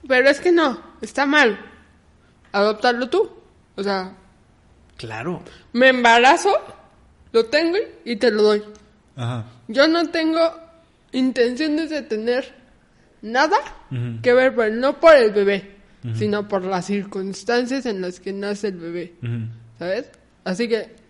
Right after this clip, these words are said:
Speaker 1: si tanto quieres que no lo mate,
Speaker 2: Pues lo, lo
Speaker 1: ten.
Speaker 2: tengo y luego tú lo cuidas.
Speaker 1: Y luego tú lo cuidas, tú te haces cargo,
Speaker 3: Ujú.
Speaker 1: porque tú sí vas a tener las posibilidades, entre comillas,
Speaker 3: Sí.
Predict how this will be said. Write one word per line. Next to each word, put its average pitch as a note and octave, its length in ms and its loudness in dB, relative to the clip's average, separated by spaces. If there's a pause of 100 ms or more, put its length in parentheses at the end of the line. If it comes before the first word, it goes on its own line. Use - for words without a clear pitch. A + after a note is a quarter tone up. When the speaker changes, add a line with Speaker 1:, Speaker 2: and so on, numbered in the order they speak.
(300)
Speaker 1:
si G3+ 260 -8
tanto F#3+ 520 -10
quieres B3+ 360 -8
que B3+ 120 -12
no B3+ 160 -12
lo C4 120 -12
mate, C4 420 -8 (1000)
Speaker 2:
Pues B2+ 140 -10
lo, B2 140 -6
lo B2 120 -8
Speaker 1:
ten. A#4 120 4
Speaker 2:
tengo G3+ 600 -2
y D3 100 -6
luego C3 200 -4
tú D#3+ 100 -2
lo E3 100 -2
cuidas. C4 260 -8
Speaker 1:
Y B3 140 -6
luego B3+ 240 2
tú C#4 120 -2
lo D4 140 2
cuidas, G4+ 440 2
tú C4 140 -8
te D4+ 120 0
haces C#4+ 260 0
cargo, D#4 420 -2 (440)
Speaker 3:
Ujú. B2+ 60 -14
Speaker 1:
porque A3+ 300 2
tú D4 340 -4 (840)
sí C4 180 2
vas B3+ 240 2
a C#4 120 0
tener C4 340 -2
las C4+ 240 -2
posibilidades, C4 680 0
entre C4 460 -2
comillas, C4+ 600 0
Speaker 3:
Sí. A#2 140 -6